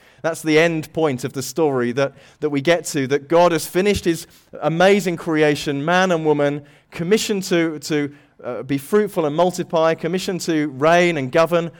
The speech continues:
over the earth together, and then God rests. And that's the kind of wrapping up of that part of the creation story. And it's all good.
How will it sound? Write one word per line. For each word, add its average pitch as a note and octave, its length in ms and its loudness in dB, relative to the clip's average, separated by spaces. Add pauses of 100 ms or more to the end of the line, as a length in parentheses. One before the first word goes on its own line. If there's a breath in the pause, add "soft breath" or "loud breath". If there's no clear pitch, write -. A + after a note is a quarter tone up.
(140 loud breath)
over D#3+ 320 2
the D3+ 220 2
earth C#3 420 2 (220 loud breath)
together, C#3+ 640 -4 (260 loud breath)
and C#3 300 -4
then D#3 300 -2
God C3+ 320 -4
rests. - 800 -12 (460)
And A2+ 120 -10
that's C#3 220 -10
the C3 180 -4
kind B2+ 180 -8
of A2+ 120 -10
wrapping C3+ 460 -4
up A#2+ 220 -6
of G#2+ 140 -10
that A2 260 -8
part C3 380 -8
of A#2 160 -10
the G#2 200 -10 (300 soft breath)
creation A#2+ 800 -6 (240 soft breath)
story. G2+ 720 -12
And A2 120 -12
it's A2+ 180 -14
all D3 380 -4 (680 soft breath)
good. G2+ 340 -12